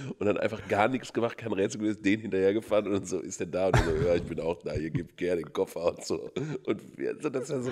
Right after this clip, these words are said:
geil, wenn der so gewonnen hätte. Das würde ich ihm sehr gönnen. So wirklich gar keinen Aufwand gemacht, weißt du, so, und dann gewonnen so. Weil dann ist einfach auch diese Moral von der Geschichte ist einfach so, „Ja, okay, scheiß drauf, ist alles nur Zufall.“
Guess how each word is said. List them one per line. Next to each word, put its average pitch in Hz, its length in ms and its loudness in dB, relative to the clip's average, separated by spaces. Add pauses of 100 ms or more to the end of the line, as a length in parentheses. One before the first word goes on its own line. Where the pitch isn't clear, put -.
geil, 107 240 4
wenn 101 140 2
der 98 100 4
so 98 220 0
gewonnen 90 360 2
hätte. 80 300 -2 (340)
Das - 140 -8
würde 98 120 4
ich - 100 2
ihm 82 100 0
sehr 90 220 4
gönnen. 80 380 2 (100)
So - 220 2
wirklich 104 280 0
gar 110 220 2
keinen 104 300 -6
Aufwand 95 420 -4
gemacht, 85 320 -2
weißt 98 140 0
du, 104 100 -4
so, 98 120 -2
und 92 120 -4
dann 98 180 0
gewonnen 92 440 2
so. 73 200 -6 (340)
Weil 85 100 2
dann 90 120 6
ist - 140 -2
einfach 85 380 -2
auch 87 120 -2
diese 92 280 -4
Moral 87 480 2
von 107 180 -2
der 85 100 -6
Geschichte 95 460 -4
ist - 120 -6
einfach 92 220 2
so, 87 200 -4
„Ja, 87 180 6
okay, 92 340 2 (280)
scheiß 101 320 4
drauf, 85 200 2
ist 85 140 -4
alles 92 300 -2
nur 95 160 -2
Zufall.“ - 520 -4